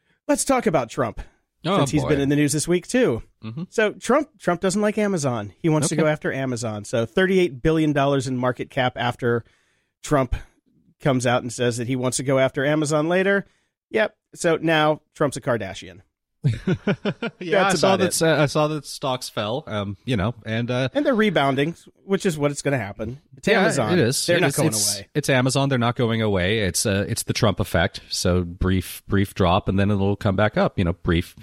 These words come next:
Speaker 2: Trump effect. One minute. Ask Stormy Daniels.
Speaker 1: Mm-hmm.
Speaker 2: It's about how long the Trump effect lasts.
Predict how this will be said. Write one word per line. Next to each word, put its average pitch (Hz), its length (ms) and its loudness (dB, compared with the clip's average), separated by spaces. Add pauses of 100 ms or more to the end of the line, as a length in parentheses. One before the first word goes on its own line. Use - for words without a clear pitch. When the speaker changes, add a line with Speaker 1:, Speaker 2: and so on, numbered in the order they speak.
Speaker 2:
Trump - 240 -4
effect. - 380 -2
One 87 200 2
minute. 82 280 0 (320)
Ask 87 180 0
Stormy 104 280 0
Daniels. 117 420 -2 (840)
Speaker 1:
Mm-hmm. 170 340 0
Speaker 2:
It's 233 100 -2
about 110 220 0
how 120 100 2
long 117 200 2
the 110 80 -4
Trump 123 220 -2
effect 101 300 -4
lasts. 101 280 -2